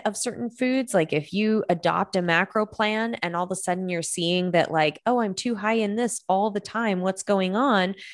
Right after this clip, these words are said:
Having someone sit down and look at your you know, dietary pattern with a critical eye and say, "Oh, well, here are the sources of that." And they're actually very nutritious sources.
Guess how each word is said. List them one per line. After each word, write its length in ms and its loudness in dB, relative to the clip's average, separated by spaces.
Having 580 2
someone 480 2
sit 200 0
down 220 2
and 320 0
look 360 4
at 200 4
your 360 0
you 100 -4
know, 360 2
dietary 440 4
pattern 680 0
with 160 4
a 40 0
critical 500 -4
eye 480 4
and 140 -6
say, 300 -4
"Oh, 400 0
well, 420 6
here 240 2
are 40 2
the 100 -2
sources 580 -4
of 120 -4
that." 340 0
And 120 2
they're 160 0
actually 360 0
very 220 0
nutritious 580 -4
sources. 680 -2